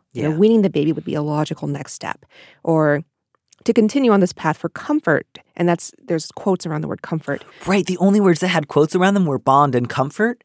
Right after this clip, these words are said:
Speaker 1: Right.
Speaker 2: And I'm ju-, I, I get that you're probably quoting her, but also, like, those are real and important things. Those aren't just made up nonsense.
Speaker 1: Right. Um, you know, and, and, you know, comfort seems unnecessary, um, and weird, right? Um, I think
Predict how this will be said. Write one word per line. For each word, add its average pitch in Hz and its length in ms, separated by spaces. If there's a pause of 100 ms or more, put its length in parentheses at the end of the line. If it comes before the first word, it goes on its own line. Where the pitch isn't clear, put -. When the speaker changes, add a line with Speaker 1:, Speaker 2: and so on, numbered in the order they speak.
Speaker 1:
Right. 175 400
Speaker 2:
And 165 120
I'm 170 140
ju-, 165 160
I, 170 140 (340)
I - 60
get 156 180
that 180 60
you're 147 60
probably 151 300
quoting 160 320
her, 214 140
but 156 140
also, 156 200
like, 147 240 (380)
those - 180
are 415 80
real 175 240
and 143 80
important 127 400
things. 147 300
Those 135 140
aren't 160 120
just 151 160
made 135 320
up 127 220
nonsense. - 680 (120)
Speaker 1:
Right. 202 680 (480)
Um, 160 400 (180)
you 185 120
know, 123 180 (280)
and, 110 120
and, 147 360
you 156 100
know, 185 60
comfort - 420
seems 143 320
unnecessary, - 920 (520)
um, 147 500 (240)
and 180 300
weird, 180 560
right? 139 340
Um, 165 380
I 190 80
think - 520